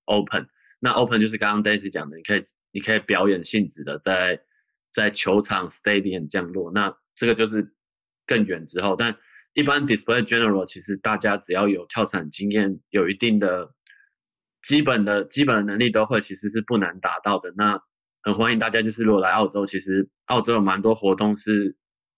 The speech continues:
在昆-，昆州、昆士兰，在那边夏天有蛮多活动是直接可以 landing 在海滩上，那很漂亮。就是如果大家上网找，其实会找到蛮美的照片，就其实大家都可以来，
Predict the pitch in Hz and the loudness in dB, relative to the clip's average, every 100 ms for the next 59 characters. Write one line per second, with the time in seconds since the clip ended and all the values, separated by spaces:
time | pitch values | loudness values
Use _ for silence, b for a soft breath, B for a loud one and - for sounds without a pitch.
0 | - 123 120 131 117 127 - 120 117 110 | -4 -2 0 0 0 0 -4 -2 0 2
1 | 113 110 113 107 120 95 80 90 _ _ | 2 2 -2 -4 -2 -2 -4 -14 _ _
2 | - 113 113 104 110 104 - _ _ - | -6 0 0 2 2 2 -4 _ _ -12
3 | - 113 110 107 87 92 101 101 90 98 | -4 -2 0 -2 -2 -4 -2 -2 -2 -2
4 | 92 98 - 85 98 98 90 90 98 92 | -4 -8 -10 -4 -2 -2 -2 -2 -4 -6
5 | 80 92 - 78 - 85 - 87 87 90 | -8 -10 -8 -12 -14 -16 -10 -10 -8 -10
6 | - _ _ _ _ _ - 87 113 107 | -10 _ _ _ _ _ -8 -4 0 0
7 | 98 90 104 104 95 95 104 - 101 92 | 0 0 0 2 0 0 -2 -2 -4 -4
8 | 80 - 90 95 95 82 85 92 85 82 | -6 -8 -4 -2 -2 -4 -6 -6 -8 -8
9 | 101 95 69 78 - 85 - 85 78 92 | -4 -4 -6 -12 -8 -6 -6 -12 -10 -12
10 | - 95 92 92 92 - 87 82 | -8 -6 -4 -4 -6 -8 -8 -8